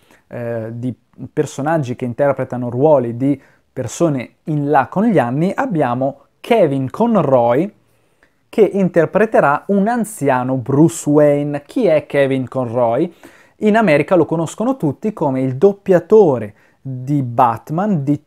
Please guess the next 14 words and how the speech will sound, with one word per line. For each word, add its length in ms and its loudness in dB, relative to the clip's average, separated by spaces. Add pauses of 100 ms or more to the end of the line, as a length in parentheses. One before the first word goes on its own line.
tutta 720 -4 (220)
la 160 -2
serie 360 4
animata, 500 0
quindi 260 -2
Batman 360 0
The 60 -4
Animated 400 -6
Series, 400 0
Bat-, 320 -4
The 220 -6
New 180 -2
Batman 400 -2
Adventure, 720 -2